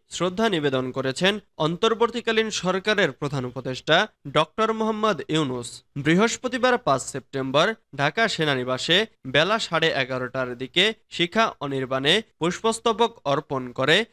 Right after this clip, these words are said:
শ্রদ্ধা জানান তিনি। ছাত্র জনতার বিক্ষোভের মধ্যে গত পাঁচ আগস্ট সরকারের প্রধানের পদ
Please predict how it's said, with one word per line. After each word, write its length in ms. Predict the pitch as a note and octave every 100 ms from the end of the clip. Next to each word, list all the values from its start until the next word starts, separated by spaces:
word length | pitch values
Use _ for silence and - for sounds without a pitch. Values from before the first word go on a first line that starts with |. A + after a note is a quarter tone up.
| _
শ্রদ্ধা 340 | - F#3 D3
জানান 260 | B2+ B2+ B2 B2
তিনি। 280 | C#3 C3 C3 C3 _ -
ছাত্র 280 | C#3+ D3 G#3+
জনতার 360 | G#3+ A#3+ A#3+ A#3+
বিক্ষোভের 560 | D#3+ D#3 _ G3+ G#3 F#3 B2+
মধ্যে 340 | B2+ A#2 D3+ F#3 A#3+ _ -
গত 160 | D3+ C#3+ -
পাঁচ 200 | C3+ B2+ -
আগস্ট 460 | C#3 B2+ E3 G#3+ - _
সরকারের 640 | - C#3+ D#3 - A3+ A3+ A#3 A#3 _
প্রধানের 440 | E3 F3+ G#3 A3 G#3+ _
পদ 160 | - C3+